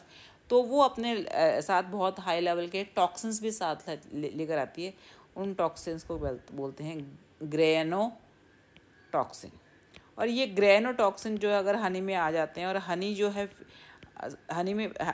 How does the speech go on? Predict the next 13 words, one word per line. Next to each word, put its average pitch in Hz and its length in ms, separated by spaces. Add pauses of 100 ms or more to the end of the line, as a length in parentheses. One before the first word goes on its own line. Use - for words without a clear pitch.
(140)
obviously 196 280
honey 202 460
is - 0
also 196 240
rich, 196 260
uh, 156 760
in 175 140
these 190 160
toxins 190 340 (340)
and 202 200
this, 220 220
this 226 320
same 233 300